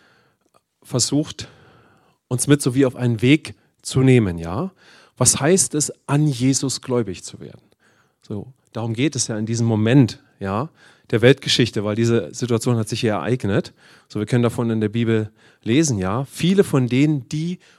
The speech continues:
von Jesus hörten und die das Wort hörten, wurden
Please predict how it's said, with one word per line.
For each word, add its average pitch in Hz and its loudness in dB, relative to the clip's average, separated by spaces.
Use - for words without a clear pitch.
von 131 -2
Jesus 143 -2
hörten 107 -4
und 104 -12
die 123 -6
das 123 -4
Wort 156 -4
hörten, 101 -6
wurden 131 0